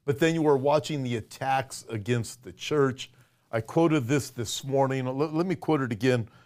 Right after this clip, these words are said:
uh, right now. Just give me a second here to pull it up. But it has to do with,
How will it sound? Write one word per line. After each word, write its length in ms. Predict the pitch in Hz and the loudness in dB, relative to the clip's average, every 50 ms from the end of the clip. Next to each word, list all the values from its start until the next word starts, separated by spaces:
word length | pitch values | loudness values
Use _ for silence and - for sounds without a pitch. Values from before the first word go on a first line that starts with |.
| _ _ _ - | _ _ _ -2
uh, 160 | 120 113 110 107 | 0 0 0 2
right 240 | 107 120 120 117 | 2 0 0 0
now. 140 | 107 110 104 | -2 -4 -4
Just 180 | 98 117 117 - | -4 -6 -6 -4
give 120 | - 127 | -4 -4
me 80 | 120 110 | -4 -4
a 20 | |
second 380 | 98 - 139 131 110 - 127 104 | -4 0 0 0 0 0 -4 -2
here 160 | 107 123 120 | 2 2 2
to 80 | 107 107 | 2 0
pull 320 | - - 131 120 117 117 | -4 -2 -2 0 2 2
it 60 | 110 | 2
up. 280 | 117 117 117 113 - _ _ _ _ _ _ _ _ _ _ - 113 | 4 2 2 0 -2 _ _ _ _ _ _ _ _ _ _ -8 -2
But 140 | 123 143 | 0 0
it 60 | 139 123 | 0 0
has 360 | - - 175 190 190 - - | 0 -2 0 0 0 -2 -4
to 100 | - 151 | -6 -6
do 260 | 127 104 123 151 156 | -4 2 4 4 4
with, 400 | 143 120 120 147 147 135 - - | 4 4 4 4 4 4 2 0